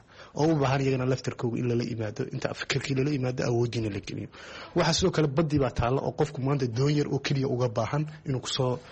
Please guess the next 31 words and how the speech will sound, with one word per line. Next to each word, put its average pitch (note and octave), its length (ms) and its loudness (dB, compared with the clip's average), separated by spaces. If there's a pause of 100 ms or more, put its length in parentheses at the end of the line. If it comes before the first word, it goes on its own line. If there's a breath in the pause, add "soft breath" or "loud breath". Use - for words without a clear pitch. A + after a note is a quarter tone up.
(120)
inuu C#3+ 200 2
ku C#3+ 100 0
soo C3+ 120 0
jilaabto. A2 440 -2 (340 loud breath)
Waxaasoo F#3 500 4
fursadoo C#3+ 360 2
dhan D3+ 200 2
baa A#2+ 140 2
bannaan. A#2+ 340 0 (300 loud breath)
Fursadahaasaa E3+ 680 2
loo D3+ 200 4
baahan C#3+ 240 2
yahay C3+ 120 2
dhalinyarada B2+ 380 2
horta C#3+ 200 0
marka C3+ 180 -2
ugu B2+ 100 0
horreysa B2 220 0
inay, B2 220 0
in C3 180 0
la A2 80 -2
tuso. - 240 -2 (460 loud breath)
Siyaasaddu C#3 440 0
waa B2 80 2
goor A#2+ 220 0
dambe, A#2 220 -4
way C3+ 120 -2
ka D3+ 100 -4
qayb D3 180 -2
qaadan B2 200 0
karaan, B2+ 240 -4